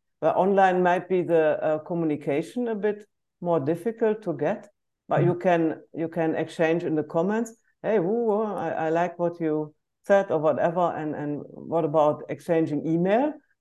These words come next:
Speaker 1: That's, I think, the only <laughs> way online you can get to it, but things like that. So become inventive to get, and then the email at least, and or Facebook connections or whatever works at that point in time, and then slowly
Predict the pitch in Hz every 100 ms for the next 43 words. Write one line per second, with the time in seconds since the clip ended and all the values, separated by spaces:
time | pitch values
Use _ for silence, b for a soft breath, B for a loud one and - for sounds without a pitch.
0 | - 175 175 160 165 202 175 185 208 190
1 | 196 214 220 247 226 240 240 226 247 220
2 | - - 302 311 349 349 B 233 202 208
3 | - - 226 226 214 185 214 180 - 170
4 | 156 165 185 185 160 151 151 196 240 226
5 | - 156 175 170 - _ _ _ - 160
6 | 156 151 151 - 160 175 190 226 190 160
7 | 156 160 240 - - 165 165 - 156 151
8 | 160 185 - 202 202 185 180 185 - 196
9 | 190 180 160 151 147 156 151 127 135 165
10 | 151 143 151 147 165 151 135 135 143 143
11 | 196 214 _ b b - 147 147 160 175
12 | 175 _ - - 160 160 175 160 151 -